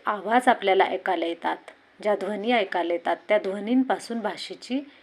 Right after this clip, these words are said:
निर्मिती झालेली आहे. बघा, तर भाषा हा शब्द भाष या संस्कृत धातूंपासून बनलेला आहे.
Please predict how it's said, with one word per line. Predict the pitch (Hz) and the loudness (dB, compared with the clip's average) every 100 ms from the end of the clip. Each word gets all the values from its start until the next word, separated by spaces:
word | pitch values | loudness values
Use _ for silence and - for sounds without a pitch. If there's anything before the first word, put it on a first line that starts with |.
| _ _ _ 196 | _ _ _ -10
निर्मिती | 196 185 170 175 196 190 | -4 -2 -4 -8 -10 -10
झालेली | 175 160 160 | -8 -8 -4
आहे. | 165 165 165 170 _ _ _ _ _ _ _ _ _ _ _ - | -6 -6 -12 -18 _ _ _ _ _ _ _ _ _ _ _ -8
बघा, | 196 180 170 190 208 | -2 0 0 -2 -4
तर | 196 | -2
भाषा | 208 180 185 - 254 262 | -2 -4 -6 4 6 6
हा | 247 247 | 6 4
शब्द | 247 214 - 185 214 - - _ _ _ _ | 4 -2 -4 -8 -8 -12 -20 _ _ _ _
भाष | 185 190 220 214 - - - _ _ - | -6 0 4 4 2 -8 -12 _ _ -4
या | 208 214 | 2 4
संस्कृत | 214 - 208 190 - - 269 277 | 2 -2 -4 -4 -8 -4 0 0
धातूंपासून | 254 202 196 208 202 185 - 220 | 0 0 -4 -6 -4 -4 -6 -4
बनलेला | 196 175 175 175 175 | -2 0 -2 0 0
आहे. | 175 180 226 | 0 -4 -6